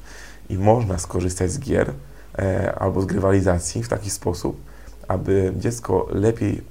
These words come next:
e, się uczyło. Są gry, które są grami, em, edukacyjnymi. Można tak zrobić, żeby, żeby gra wspomagała,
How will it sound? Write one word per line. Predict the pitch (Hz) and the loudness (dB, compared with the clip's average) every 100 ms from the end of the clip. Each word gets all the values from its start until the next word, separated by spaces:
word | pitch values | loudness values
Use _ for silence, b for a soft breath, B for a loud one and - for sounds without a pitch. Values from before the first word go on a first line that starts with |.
| - - | -10 -4
e, | 98 101 101 98 95 - | -2 0 0 -2 -4 -6
się | 104 | -6
uczyło. | - - 135 98 101 - | -6 2 4 4 2 -2
Są | - 117 | 0 2
gry, | 98 95 | 4 2
które | - 95 | 2 -4
są | 101 98 | -2 -4
grami, | 95 98 98 98 B B B - | 0 0 0 -4 B B B -6
em, | 92 92 92 90 92 92 95 - - | 0 2 2 2 0 -2 -4 -6 -6
edukacyjnymi. | 92 - 95 95 90 92 101 - - - - - - - - - - | -6 -4 -4 -2 0 -2 -2 -6 -14 -18 -18 -20 -20 -20 -18 -18 -6
Można | 95 101 95 | -4 -2 0
tak | 98 | 0
zrobić, | 92 95 90 | 2 2 0
żeby, | 85 92 95 95 B B B - | -2 -2 -2 -4 B B B -2
żeby | 98 92 | 0 2
gra | 92 101 98 - | 4 6 4 2
wspomagała, | - - - 92 92 180 190 - - | -6 -8 -2 0 0 0 0 -2 -4